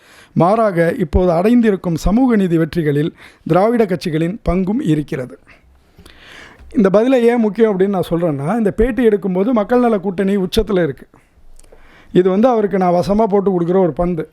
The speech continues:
அன்றைய அரசியல் நோக்கத்துல அவர் பேசணும்னு நினைச்சா இதை சிக்ஸருக்கு அனுப்பியிருக்கலாம். மிக, மிக நிதானமாக, கிட்டத்தட்ட ராத்திரி ஒரு ரெண்டு மணிக்கு பேட்டி எடுத்துக்கிட்டு இருக்கோம். கண்ணை அப்படி மூடிக்கிட்டே தான் டிக்டேட் பண்றாரு.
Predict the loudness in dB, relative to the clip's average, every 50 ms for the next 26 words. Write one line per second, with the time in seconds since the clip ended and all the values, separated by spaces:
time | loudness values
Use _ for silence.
0 | -4 -2 -2 -4 -8 -14 -20 -20 -20 -20 -20 _ -20 -20 -20 -16 -6 -2 0 2
1 | 2 4 2 2 2 2 2 0 0 0 2 2 2 4 4 4 2 2 2 0
2 | -2 0 2 2 2 2 2 2 0 0 0 0 0 0 2 2 2 2 2 0
3 | 0 0 0 -2 0 0 0 2 2 2 0 0 0 -2 -2 0 0 0 0 2
4 | 0 0 0 0 0 -2 -2 -2 -4 -6 -10 -12 -16 -18 -20 -20 -18 -18 -18 -20
5 | -20 -20 -20 -20 -20 -20 -20 -20 -20 -14 -6 -2 0 2 2 2 2 2 2 2
6 | 2 2 2 0 0 0 0 0 0 0 0 -2 -2 -4 -4 -6 -4 -4 -4 -6
7 | -6 -10 _ _ _ _ _ -20 -20 -18 -18 -10 -4 -2 0 2 2 2 2 0
8 | 0 0 0 0 2 2 2 2 2 0 0 0 0 0 0 0 -2 -2 -2 -2
9 | -4 -4 -6 -10 -10 -10 -14 -14 -16 -20 -18 -16 -16 -16 -16 -10 -4 -2 0 0
10 | 0 0 0 -2 -2 -2 -2 0 0 -2 0 -2 -2 -2 0 -2 -2 -2 -2 -4
11 | -6 -6 -4 -2 -2 -2 -2 -4 -8 -8 -10 -12 -12